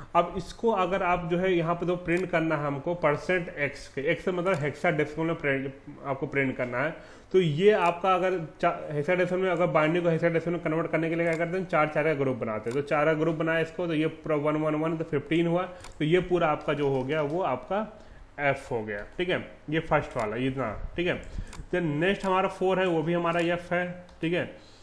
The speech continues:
यहाँ पर देखो ये भी आपका क्या है, वो आपका F है, ठीक है। और last का जब फ़ोर का बनाएंगे तो ये हमारा वन, टू, थ्री, फ़ोर, एट,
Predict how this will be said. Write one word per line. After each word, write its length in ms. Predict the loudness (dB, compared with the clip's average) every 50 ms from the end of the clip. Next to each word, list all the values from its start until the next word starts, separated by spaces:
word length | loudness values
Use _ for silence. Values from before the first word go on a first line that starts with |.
| -20 -20 -20 -20 -20 -14 -8
यहाँ 260 | -4 -2 2 2 2 2
पर 100 | 2 2
देखो 160 | 2 2 2
ये 160 | 2 2 2
भी 140 | 2 2 2
आपका 240 | 2 2 0 -2 -2
क्या 160 | 0 0 0
है, 160 | 2 2 2 2
वो 140 | 2 2 2
आपका 360 | 2 2 0 -2 0 0 0 0 -2 -6 -10 -12 -4 -2
F 280 | -2 0 -2 -4 -6 -8
है, 100 | -8 -8 -8 -12 -18 -20 -20 -20 -20 -20 -20 -18 -14
ठीक 100 | -8 -6
है। 100 | -6 -6 -6 -12 -20 -20 -20 -20 -20 -10 -4 -2
और 60 | 0
last 360 | 2 4 6 6 6 6 4
का 80 | 2 0
जब 120 | 0 -2 -2
फ़ोर 240 | 0 0 0 2
का 100 | 2 2
बनाएंगे 400 | 2 2 2 2 2 2 2 2
तो 120 | 4 4 6
ये 100 | 8 8
हमारा 240 | 6 6 4 2 0
वन, 260 | 0 0 0 0 -2
टू, 220 | -2 -2 -2 -2 -2
थ्री, 220 | -4 -4 -6 -6 -6
फ़ोर, 340 | -6 -6 -6 -6 -6 -4 -2
एट, 340 | -2 -2 -2 -4 -6 -4 -2